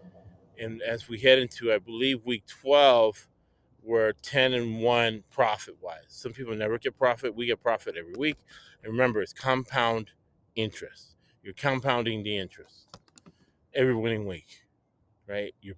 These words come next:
blowing up your bankroll to buy Christmas presents. The Cardinals plus four.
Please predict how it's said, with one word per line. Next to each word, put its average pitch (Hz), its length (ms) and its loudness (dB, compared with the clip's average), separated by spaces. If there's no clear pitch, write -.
blowing 120 260 0
up 110 120 -4
your 110 80 -10
bankroll 101 560 -4
to - 80 -20
buy 104 400 0
Christmas 117 400 -4
presents. 87 640 -6
The 120 60 -20
Cardinals 143 500 2
plus 131 240 0
four. 127 480 2